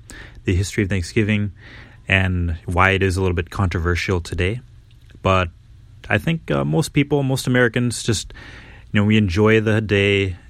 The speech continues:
uh, to spend with our families. Uh, we like to, you know, of course, have a nice meal and, you know, be grateful and be thankful for what we do have.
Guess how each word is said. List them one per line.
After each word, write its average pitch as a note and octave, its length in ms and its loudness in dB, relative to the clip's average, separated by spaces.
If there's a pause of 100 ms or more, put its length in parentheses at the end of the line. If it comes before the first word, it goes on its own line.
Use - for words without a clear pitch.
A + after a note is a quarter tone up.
(320)
uh, F#2 240 2
to G2+ 120 -2
spend F#2+ 280 -2
with F2+ 180 -4
our F2+ 120 0
families. G#2 680 -2 (800)
Uh, E2+ 440 0 (560)
we F2+ 160 -2
like F#2 320 0
to, F2+ 520 -2 (2250)
you G2+ 60 -2
know, F#2 80 2
of F2 100 -2
course, - 440 -2 (100)
have G#2+ 220 0
a G2 80 2
nice F#2 320 -2
meal F#2+ 420 -2 (500)
and, D#3+ 320 2 (180)
you C#3 100 2
know, A2 80 4
be A2+ 200 2
grateful G#2+ 540 4
and F2+ 80 0
be F#2+ 120 2
thankful F2+ 520 0
for G2+ 320 2
what F2+ 140 0
we F2+ 100 0
do F2 220 0
have. E2 420 -2